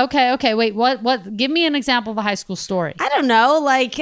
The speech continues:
Speaker 2: like anything, anything that you could think of, like getting drunk, smoking pot, making out.
Speaker 1: See, I was a good kid.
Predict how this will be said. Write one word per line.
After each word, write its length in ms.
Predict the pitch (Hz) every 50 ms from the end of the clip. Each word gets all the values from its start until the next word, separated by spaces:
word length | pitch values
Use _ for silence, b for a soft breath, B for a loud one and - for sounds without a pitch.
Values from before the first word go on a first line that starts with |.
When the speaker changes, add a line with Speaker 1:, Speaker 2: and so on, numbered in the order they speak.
| - -
Speaker 2:
like 440 | 277 294 302 302 311 285 - - - -
anything, 540 | - 294 330 370 427 359 - 381 370 349 330
anything 440 | - 330 349 392 403 - - 359 349
that 80 | 349 320
you 160 | 302 302 254
could 160 | 330 269 -
think 240 | - 349 349 339 277
of, 220 | 214 196 190 180
like 280 | 185 214 208 220 208 214
getting 300 | 262 269 285 285 269 202
drunk, 540 | 180 175 208 247 277 294 247 208 196 - -
smoking 440 | - - 233 240 247 214 269 262 247
pot, 580 | - - - 240 262 262 233 196 180 165 - -
making 440 | 190 214 226 254 - 254 247 240 233
out. 460 | 247 254 240 208 180 175 175 - -
Speaker 1:
See, 220 | - - 214 190
I 120 | 190 185 190
was 180 | 190 208 190 208
a 40 |
good 280 | 170 - 190 180 160 -
kid. 360 | - 240 214 165 147 139 -